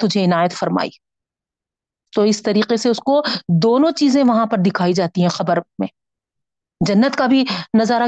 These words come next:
کیا جاتا ہے اور دوزخ کا بھی، ہے نا۔ اور چونکہ تو، ہے نا، اس بات کی گواہی دی ہے کہ اللہ کے رسول صلی اللہ علیہ وسلم کے تعلق سے،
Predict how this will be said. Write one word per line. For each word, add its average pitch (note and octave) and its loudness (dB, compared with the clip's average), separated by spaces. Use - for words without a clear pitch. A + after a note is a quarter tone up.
کیا B3 0
جاتا A#3+ -2
ہے C#4 4
اور C4 2
دوزخ G3 0
کا F3 -2
بھی، G3 -2
ہے G#3 4
نا۔ B3+ 2
اور F#3+ -2
چونکہ D4 0
تو، C4 0
ہے G#3 0
نا، G#3 2
اس G3+ 0
بات B3+ 0
کی C4 -2
گواہی A3+ 2
دی G#3+ 4
ہے A#3+ 2
کہ G3+ 2
اللہ G#3 0
کے G#3+ -2
رسول A3 0
صلی G#3+ -2
اللہ G3+ -2
علیہ G3+ 2
وسلم G3 -4
کے G3 -2
تعلق G3 0
سے، B3 -2